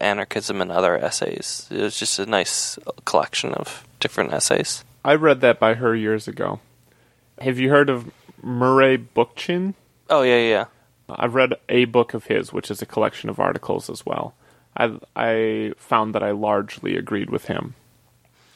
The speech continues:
Speaker 2: And of course, Chomsky. I've read Chomsky.
Speaker 1: Yeah. Yeah, I, I think, um,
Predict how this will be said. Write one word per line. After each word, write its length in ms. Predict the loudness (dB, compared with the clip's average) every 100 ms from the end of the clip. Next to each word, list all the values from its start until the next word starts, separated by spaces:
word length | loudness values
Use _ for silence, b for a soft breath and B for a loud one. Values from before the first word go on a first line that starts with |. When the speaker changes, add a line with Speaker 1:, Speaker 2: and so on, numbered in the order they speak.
| B B
Speaker 2:
And 80 | -4
of 80 | 0
course, 260 | 0 0
Chomsky. 540 | -2 -4 -4 -8 -10 -6
I've 140 | -4
read 160 | -4 -4
Chomsky. 540 | -10 -14 -14 -16 -16 -18 _ -12
Speaker 1:
Yeah. 220 | -12 -12 _ b b b b b _
Yeah, 320 | -2 0 0 0
I, 320 | 0 2 2
I 60 | 2
think, 360 | 0 -4 0
um, 440 | 0 2 -2 -6